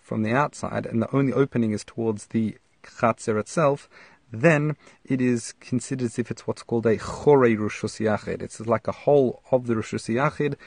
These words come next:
and therefore it's considered like the Rosh Yachid itself, or if it's even smaller, it might be considered Makom Patur. However, if it's Mibifnim, the Mish-, Mishnah says, if you made this pit inside, then Ein Tzarich Likmor, you wouldn't have to cover it at all.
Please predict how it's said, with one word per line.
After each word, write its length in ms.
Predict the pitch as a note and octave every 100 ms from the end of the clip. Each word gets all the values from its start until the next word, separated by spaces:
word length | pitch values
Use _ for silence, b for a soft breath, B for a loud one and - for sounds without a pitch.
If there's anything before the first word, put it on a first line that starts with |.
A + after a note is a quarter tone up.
| B
and 80 | A#2
therefore 200 | A#2 A#2+
it's 100 | -
considered 560 | A#2+ - - A#2 A#2 A#2 -
like 260 | A#2 G#2+
the 40 | -
Rosh 240 | - -
Yachid 180 | G2 G#2
itself, 440 | - C3+ B2+ - -
or 180 | A2+ G#2
if 160 | -
it's 160 | - -
even 240 | A2+ G#2+
smaller, 320 | - B2 A#2 G#2+
it 60 |
might 160 | G#2 G2+
be 100 | F#2+
considered 400 | - G2+ G#2 G2+
Makom 300 | G2 - -
Patur. 320 | A#2+ - - _ B B B B B -
However, 380 | G#2+ A#2+ C3 F#2
if 180 | -
it's 120 | - -
Mibifnim, 480 | G2+ G2 - D#3
the 60 | D3+
Mish-, 260 | C#3 C3 -
Mishnah 240 | C3+ B2+
says, 260 | - B2+ -
if 200 | A2+ -
you 80 | G#2
made 200 | A2 A2+
this 160 | G2+ -
pit 220 | - -
inside, 440 | A#2+ - C#3+ C3
then 120 | A#2+ A#2
Ein 120 | C3
Tzarich 320 | - A2+ A2
Likmor, 460 | - G2+ - B2 A#2
you 80 | A2+
wouldn't 120 | A2+
have 100 | A2
to 80 | G#2
cover 320 | - G2 F#2+
it 100 | F2+
at 60 | F2+
all. 200 | -